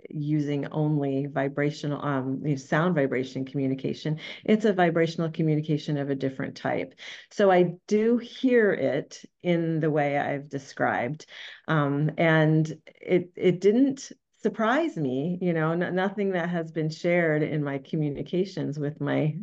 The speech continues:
tree friends, for example, has been surprising. It's, it's more this beautiful, sweet invitation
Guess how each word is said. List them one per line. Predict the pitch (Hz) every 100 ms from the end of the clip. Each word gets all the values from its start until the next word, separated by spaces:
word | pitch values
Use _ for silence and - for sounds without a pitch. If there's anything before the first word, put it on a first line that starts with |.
| 233
tree | - 208
friends, | 208 156 139 151
for | 151 147
example, | 139 139 139 143 147 - - -
has | - 175 170
been | 175 170
surprising. | 165 160 165 175 185 160 156
It's, | 156 - - - 190
it's | 208 202
more | 208 226 302
this | 302 -
beautiful, | - 170 226 285 269 240 190
sweet | - - 180 196 214 - - - _ - _ _ -
invitation | 196 202 208 208 196 175 180 - 208 214 226 226